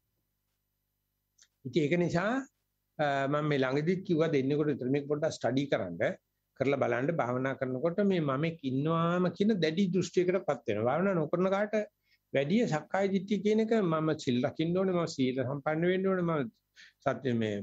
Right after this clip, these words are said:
බයලජ්ජා ඇති කරන්න ඕනේ, ඉන්ද්‍රිය දමනය කරන්න කියලා දැඩි ආත්මයක් පවරනවා. ඉතින් කට්ටිය දුක් විඳිනවා. ඒක කරගන්න බෑනේ. තව කෙනෙක් කියනවා එහෙම නෑනේ. ආත්මයක් නෑනේ, වැරද්ද උනේ මම නෙවෙයි. මං හිතලා නෙමෙයි කරලා තියෙන්නේ. කියලා කල්ැතුවම ආත්මයක් ඇලලා දානවා.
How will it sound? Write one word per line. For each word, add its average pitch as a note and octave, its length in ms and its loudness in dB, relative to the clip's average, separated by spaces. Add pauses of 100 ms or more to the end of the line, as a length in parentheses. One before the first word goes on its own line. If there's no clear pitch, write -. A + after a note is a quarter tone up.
(160)
බයලජ්ජා B2 560 0
ඇති D#3 160 0
කරන්න F#3 300 0
ඕනේ, F#3+ 200 0
ඉන්ද්‍රිය C3 260 2
දමනය D#3+ 280 2
කරන්න F3+ 260 0
කියලා A3 220 0
දැඩි D3 340 2 (400)
ආත්මයක් D3+ 400 -2
පවරනවා. F#2 380 -4 (380)
ඉතින් G#3+ 160 2
කට්ටිය G#3 300 2
දුක් G#3 200 2
විඳිනවා. A#2 380 0
ඒක C3 160 -2
කරගන්න B2+ 340 -2
බෑනේ. A3+ 360 2 (460)
තව D3+ 140 2
කෙනෙක් A#3 260 2
කියනවා C4+ 220 2
එහෙම B3+ 160 4
නෑනේ. D4 360 2 (400)
ආත්මයක් F3+ 460 0
නෑනේ, B3 280 4
වැරද්ද F3+ 300 2
උනේ A3 220 4
මම G#3 160 2
නෙවෙයි. C#4+ 280 2 (280)
මං G3+ 180 2
හිතලා G3+ 240 2
නෙමෙයි G3 220 2
කරලා B2+ 220 0
තියෙන්නේ. - 240 -20 (580)
කියලා B3 200 2
කල්ැතුවම A#3+ 560 2
ආත්මයක් G3 300 0 (100)
ඇලලා G#2+ 260 0
දානවා. - 140 -20